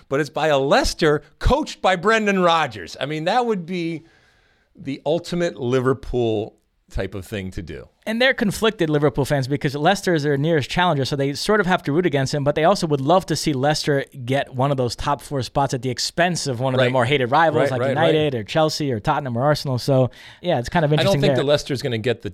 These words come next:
Speaker 1: attention or the respect that it deserves throughout the year, even if they're right there nipping at the <laughs> heels.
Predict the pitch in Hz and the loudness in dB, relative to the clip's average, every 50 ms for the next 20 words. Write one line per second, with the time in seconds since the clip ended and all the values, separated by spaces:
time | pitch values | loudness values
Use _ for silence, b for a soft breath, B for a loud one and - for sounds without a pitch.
0 | - - 110 - 147 143 143 - - 147 - 117 113 110 107 98 101 - - - | -10 -10 -4 -2 -2 -2 -2 -4 -8 -6 -2 -2 -2 0 -2 -2 -4 -6 -6 -2
1 | - 113 110 - _ - 95 95 90 - - 87 80 85 80 92 135 131 90 71 | -2 -2 -2 -2 _ -6 -6 -6 -6 -8 -8 -10 -10 -6 -2 0 0 0 0 -2
2 | 78 98 110 - - - - _ _ _ _ _ _ _ _ _ _ _ - 110 | -8 -10 -8 -10 -10 -10 -12 _ _ _ _ _ _ _ _ _ _ _ -10 -6
3 | 110 104 104 110 101 - - 76 67 65 62 - - - - 123 127 143 143 - | -2 0 0 0 0 -2 -6 -12 -12 -14 -16 -18 -18 -6 -6 -4 -2 -2 -4 -4
4 | - - 123 104 104 113 117 - - - 120 131 139 - - 127 117 113 120 123 | 0 0 0 2 0 -2 -6 -10 -8 -2 -2 0 0 0 0 -2 0 0 -2 -2
5 | 117 - 113 - - 95 98 123 120 107 - 143 - 80 - - - | -2 -4 -6 -4 -4 -6 -2 -2 -2 0 -2 -4 -6 -6 -10 -12 -14